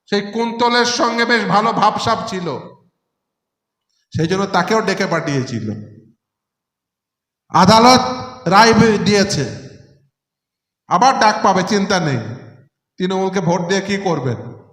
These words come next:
কোনদিন মাঝপথে দেখবেন ওই পার্থরা যার দশা, তারও তাই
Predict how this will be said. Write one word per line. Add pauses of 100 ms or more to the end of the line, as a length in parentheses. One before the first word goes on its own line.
(380)
কোনদিন
মাঝপথে
দেখবেন (100)
ওই (100)
পার্থরা
যার
দশা, (100)
তারও
তাই